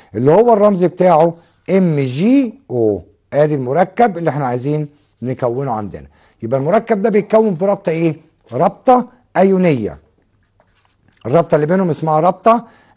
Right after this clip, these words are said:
ايونيه. نشأت من ايه الرابطه الايونيه؟ من تجاذب الايون الموجب مع الايون السالب. عشان كده قلنا في تعريف الرابطه الايونيه ان الرابطه الايونيه هي رابطه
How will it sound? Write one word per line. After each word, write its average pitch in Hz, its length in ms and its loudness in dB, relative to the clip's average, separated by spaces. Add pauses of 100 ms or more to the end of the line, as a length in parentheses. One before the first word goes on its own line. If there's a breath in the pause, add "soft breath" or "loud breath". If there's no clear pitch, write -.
(100)
ايونيه. 156 560 2 (380 soft breath)
نشأت 170 400 0
من 165 100 -4
ايه 190 140 -2
الرابطه 190 260 0
الايونيه؟ 190 640 0 (280 loud breath)
من 143 200 -2
تجاذب 160 500 0
الايون 151 440 0
الموجب 233 460 2 (300)
مع 165 240 0
الايون 147 580 -4 (160)
السالب. 95 440 -8 (220)
عشان 101 200 -14
كده 170 220 -6
قلنا 175 240 -4
في - 100 -12
تعريف 180 440 -4
الرابطه 202 340 -4
الايونيه 156 640 -2 (380 soft breath)
ان 123 120 -6
الرابطه 175 340 -2
الايونيه 156 520 0
هي 165 140 0
رابطه 151 500 -2